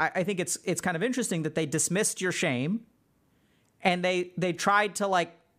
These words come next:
help you feel better about yourself, but somewhere along the way, I think they just sort of, like,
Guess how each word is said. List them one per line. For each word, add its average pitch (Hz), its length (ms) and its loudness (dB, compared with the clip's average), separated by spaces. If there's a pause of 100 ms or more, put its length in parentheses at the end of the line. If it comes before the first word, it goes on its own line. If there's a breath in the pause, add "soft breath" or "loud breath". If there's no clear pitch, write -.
(460)
help 160 260 2
you 175 140 2
feel 175 260 0
better 165 380 2
about 120 280 2
yourself, 123 400 0
but 185 140 -2
somewhere 220 380 2
along 180 320 0
the 156 80 0
way, 156 280 2
I 185 180 -2
think 196 200 -4
they 190 120 0
just 202 200 -2
sort 185 160 0
of, 165 80 -2
like, 151 280 0